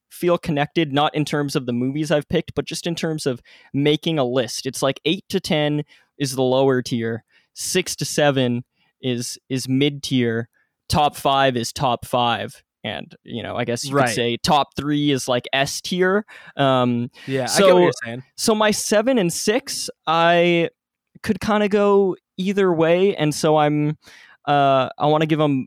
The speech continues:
Speaker 1: both props, but I've gotta decide to give one more props than the other, and so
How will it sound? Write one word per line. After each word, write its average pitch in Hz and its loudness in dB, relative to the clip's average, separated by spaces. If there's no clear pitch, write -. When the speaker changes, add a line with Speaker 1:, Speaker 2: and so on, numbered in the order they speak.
Speaker 1:
both 143 0
props, 151 0
but 135 0
I've 131 0
gotta 156 2
decide 139 0
to 147 -6
give 131 -2
one 131 2
more 139 2
props 127 -2
than 131 -2
the 123 -2
other, 139 2
and 120 -4
so 117 -2